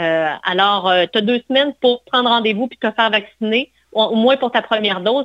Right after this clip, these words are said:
et là, tu, tu n'as pas à payer, euh, les amendes. Donc, donc, tout ça est très intéressant, mais tu parlais de l'Angleterre. Tu, oui, exactement, l'Angleterre qui va lever toutes les mesures sanitaires, même le masque. <laughs>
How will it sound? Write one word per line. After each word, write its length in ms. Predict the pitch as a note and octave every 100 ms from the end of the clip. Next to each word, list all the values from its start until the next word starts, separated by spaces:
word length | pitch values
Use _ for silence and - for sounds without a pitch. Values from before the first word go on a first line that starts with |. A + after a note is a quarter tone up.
| -
et 120 | G#3+
là, 220 | A3+ B3 C4+ _
tu, 60 | G#3+ G#3 G3+ _
tu 60 | A3
n'as 160 | G#3
pas 200 | G3+ A#3+
à 40 | A#3
payer, 420 | G#3+ F#3+ G3+ G#3+ _ _ -
euh, 120 | F#3
les 240 | F3 G3 F#3
amendes. 380 | F3+ E3+ D#3+ D#3+ _ _
Donc, 160 | G#3+ - G#3+ -
donc, 280 | A#3+ A3+ A#3+
tout 80 | -
ça 100 | G4
est 20 | G4+
très 280 | D#4+ C#4+
intéressant, 460 | C4+ B3 G#3+ G3 D4 F#4+
mais 80 | A#3+
tu 60 | -
parlais 260 | A3+ A3 B3
de 60 |
l'Angleterre. 560 | A3+ G#3+ G3+ F#3+ A#3+ B3+ -
Tu, 220 | G#3+ F#3 F#3+ C3+
oui, 260 | F#3 B3+
exactement, 540 | B3+ F#3 G3+ G3+ F#3 B3 A#3+
l'Angleterre 460 | G3+ G3 - B3+ C4+ -
qui 200 | A#3 A#3 _ _
va 160 | F#3+ G3+
lever 360 | G3+ F#3 A#3 -
toutes 220 | - E4+ C4
les 80 |
mesures 320 | A3 G3+ A3 G#3
sanitaires, 440 | G#3+ G3 F3+ A3 A3
même 340 | A3 C#4 C4
le 200 | F#3+ F3
masque. 380 | E3+ F3+ G#3+ B3 _ G#3+ - - _
<laughs> 240 | - A#3+